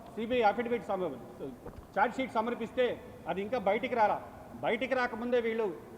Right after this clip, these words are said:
ఒకరి మీద ఒకరు ఆరోపణలు చేసుకుంటూ, దాడులు చేసుకుంటూ రాష్ట్రాన్ని ఎటు తీసుకెళ్తారని కాంగ్రెస్ పార్టీ ప్రశ్నిస్తుంది. కాబట్టి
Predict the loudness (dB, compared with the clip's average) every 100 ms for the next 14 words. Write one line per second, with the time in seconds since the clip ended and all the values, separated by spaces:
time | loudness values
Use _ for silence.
0 | -4 -2 2 2 2 0 2 2 0 -2
1 | -8 -6 2 4 4 0 0 0 -2 -4
2 | 0 0 2 4 6 4 4 0 -2 -4
3 | 0 2 2 0 -12 -16 -6 -2 0 0
4 | 0 -2 -2 -4 -2 -2 -2 -2 -2 -4
5 | -6 -14 -6 -2 0 -2 0 -2 0 -2
6 | -2 -6 -4 -4 2 2 2 0 2 0